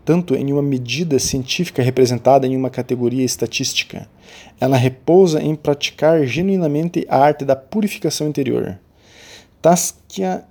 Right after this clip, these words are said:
Nafs, ou limpeza interna, é uma luta espiritual que ocorre por si mesmo. Nós temos estudos sobre purificação exteri-,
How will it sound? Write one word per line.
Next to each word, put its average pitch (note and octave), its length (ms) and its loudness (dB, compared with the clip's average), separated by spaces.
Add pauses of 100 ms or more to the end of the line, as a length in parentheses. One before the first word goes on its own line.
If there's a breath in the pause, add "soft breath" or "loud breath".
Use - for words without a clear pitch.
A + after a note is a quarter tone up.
Nafs, C#3 1000 -4
ou - 240 2
limpeza D3+ 580 0
interna, B2 720 2 (280 soft breath)
é B2+ 80 -2
uma B2 140 0
luta C3+ 220 -4
espiritual C3 520 2
que - 80 -8
ocorre A#2+ 380 0
por A2+ 220 -8
si - 160 -8
mesmo. G#2 440 -10
Nós A2+ 200 -8
temos B2+ 360 -2
estudos A#2+ 300 -8
sobre A#2 220 -4
purificação A2+ 480 -6
exteri-, - 360 -10